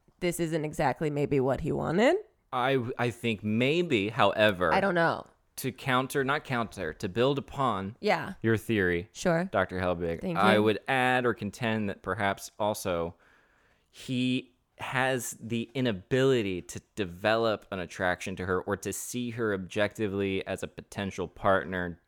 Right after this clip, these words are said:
Speaker 2: due to the immense nervousness he has around cameras.
Speaker 1: Mm.
Speaker 2: And as such, he is simply, uh, not capable of being
Speaker 1: Yeah.
Speaker 2: a good subject for this so-called experiment.
Speaker 1: Uh, I,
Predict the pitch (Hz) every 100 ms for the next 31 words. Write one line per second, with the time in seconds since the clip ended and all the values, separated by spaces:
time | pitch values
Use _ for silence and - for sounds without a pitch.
0 | - 117 110 107 - 95 92 87 90 95
1 | 92 - 92 92 87 87 92 85 90 90
2 | 85 80 85 85 78 - 98 90 82 78
3 | - - 233 240 220 202 175 165 90 92
4 | 90 - 101 95 - 98 90 87 - -
5 | 98 92 87 85 85 _ _ _ - 85
6 | 82 78 - 98 92 101 104 110 - _
7 | _ _ - 117 107 101 92 92 - 85
8 | - 101 95 165 170 104 85 - 95 92
9 | 80 - - 101 92 90 - 87 87 -
10 | 95 92 - 87 85 - - - 87 78
11 | 73 - 226 233 226 202 175